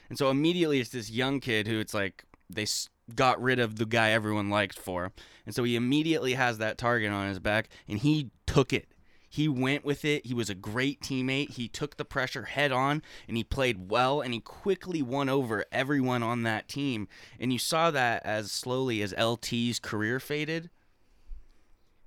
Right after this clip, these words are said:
L T, I love L T, but he started taking shots at the Chargers and saying things, and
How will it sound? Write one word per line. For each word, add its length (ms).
L 160
T, 480
I 80
love 220
L 120
T, 320
but 220
he 420
started 640
taking 320
shots 460
at 100
the 80
Chargers 600
and 120
saying 440
things, 360
and 160